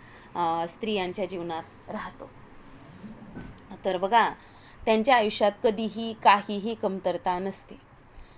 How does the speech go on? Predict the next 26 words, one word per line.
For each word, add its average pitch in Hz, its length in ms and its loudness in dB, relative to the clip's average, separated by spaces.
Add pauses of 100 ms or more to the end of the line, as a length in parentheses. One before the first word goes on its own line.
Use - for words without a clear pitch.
(140)
आता 233 220 6
डोळे, 233 400 6
ज्या 269 220 6
मुलींच्या 233 480 2
डोळ्यात 208 680 6
समान 233 380 2
अंतर 170 300 -4
असते - 280 -14 (160)
आणि 185 240 -6
ते 208 60 0
एकमेकांच्या 180 720 -6
जवळ 175 300 0
नसून, 180 380 -8
परंतु 190 480 -6
धनुष्य 208 540 -2 (520)
सारखे 196 340 2
वाकलेले 185 480 0
असतात, 165 360 0 (140)
त्या 208 180 4
स्त्रिया 175 500 -2 (320)
भाग्यवान 190 640 -2
मानल्या 160 400 -2
जातात. - 360 -6 (1160)
ज्या 269 200 8
मुलींचे 240 520 0
डोळे 202 340 2